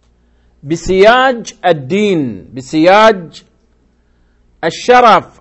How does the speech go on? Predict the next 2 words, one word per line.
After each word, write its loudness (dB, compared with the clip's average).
الكرامة، 0
القداسة، 0